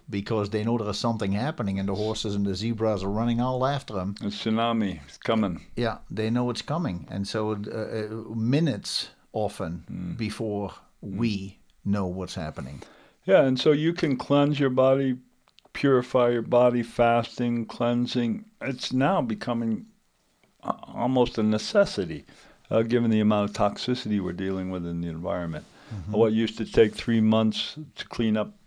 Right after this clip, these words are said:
Speaker 2: really nicely, it takes, you know, probably a year, year and a half now. What took ten days takes three months. We're watering through a lot of junk in the system.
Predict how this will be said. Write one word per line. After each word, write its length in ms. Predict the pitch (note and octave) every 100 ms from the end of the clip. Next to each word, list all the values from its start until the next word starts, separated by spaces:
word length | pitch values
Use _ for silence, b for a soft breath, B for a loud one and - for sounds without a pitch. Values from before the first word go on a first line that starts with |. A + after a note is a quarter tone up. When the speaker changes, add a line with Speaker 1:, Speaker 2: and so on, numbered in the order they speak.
| -
Speaker 2:
really 260 | A2+ G#2
nicely, 480 | G2 G#2+ B2+ - C3+
it 120 | B2+
takes, 340 | - B2 G#2+ - -
you 80 | A2
know, 220 | G#2 A2 _ _ _ _
probably 640 | - G#2 B2+ G#2 A2+ G#2+ G#2 _ _ -
a 40 |
year, 420 | A2 B2+ A2+ - - b b b b b -
year 220 | G#2 A2+
and 100 | A2
a 40 |
half 380 | G#2+ A#2+ A#2 -
now. 280 | F2+ D2+ D#2 B B
What 180 | G#2 G#2
took 220 | - A2+
ten 260 | - A2+ A2
days 380 | A#2 A#2+ A#2 -
takes 280 | A2+ G#2+
three 220 | - A#2+ A2+
months. 460 | G#2 E2 - - - B B
We're 140 | - A2
watering 800 | G2+ G#2+ G#2+ A2 A2 A2 G#2+ G#2
through 320 | - A2 G#2
a 40 | F#2 F#2+
lot 160 | F#2
of 160 | F#2+ F2+
junk 420 | - G#2 D#2+ -
in 120 | E2+
the 120 | E2+
system. 520 | E2 - E2+ - D2+